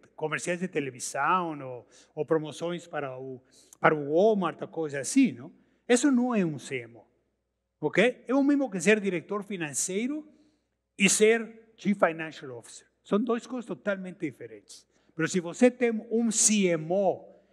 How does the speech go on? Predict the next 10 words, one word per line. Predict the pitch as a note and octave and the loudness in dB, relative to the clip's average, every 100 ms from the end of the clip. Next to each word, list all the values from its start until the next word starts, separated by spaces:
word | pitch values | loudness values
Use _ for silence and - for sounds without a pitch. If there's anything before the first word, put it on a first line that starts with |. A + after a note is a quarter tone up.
| _ | _
que | - D#3+ | 4 4
não | E3 F#3+ G3 | 4 2 2
é | F#3 | 0
C | G3+ - G3+ F#3+ | 2 2 2 0
M | D#3+ | -2
O, | D3 G#3+ G3+ - _ _ _ _ _ _ _ | -4 -4 -6 -12 _ _ _ _ _ _ _
ele | B3 D4+ | 10 12
vai | D#4 | 12
estar | C#4 - C4+ | 6 4 2
interessado | B3+ F#3 E3+ D3+ A3 B3 G#3 F#3 | 2 0 0 4 4 6 2 0